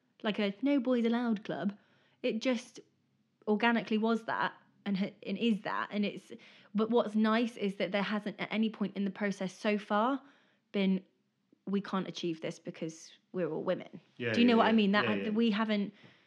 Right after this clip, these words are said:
Speaker 1: felt that, whereas maybe even d-, a few years ago, that might have been
Speaker 2: Got you.
Speaker 1: a problem or something that we had to consider.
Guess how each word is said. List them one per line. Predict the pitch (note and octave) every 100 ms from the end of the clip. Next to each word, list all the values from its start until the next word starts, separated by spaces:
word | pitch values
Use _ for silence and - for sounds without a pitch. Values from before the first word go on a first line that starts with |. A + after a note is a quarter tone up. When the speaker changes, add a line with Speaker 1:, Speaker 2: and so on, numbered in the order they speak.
| _ _
Speaker 1:
felt | - A3 F3
that, | F3 -
whereas | F#3+ F#3 F3+ - - _ -
maybe | F#3+ F#3 F3+ E3 E3+ - _ _ _ _ _ _ _ _ _ _
even | - G3+ - A#2 -
d-, | F#3 - -
a |
few | - - G3
years | F#3+ G3+ F#3
ago, | - G#2+ - - _ _
that | - -
might | F3+ -
have | E3+ -
been | E3 C#3+ E3 _ _ -
Speaker 2:
Got | G2 G#2
you. | F#2+ _ -
Speaker 1:
a | - D#3
problem | C3+ F#3 - - - _ _ _ _
or | G3 F#3
something | G#3+ F3+ D#3 D3
that | D3
we | E3+
had | D#3+
to | D#3+
consider. | F#3 F3 F3 G#2+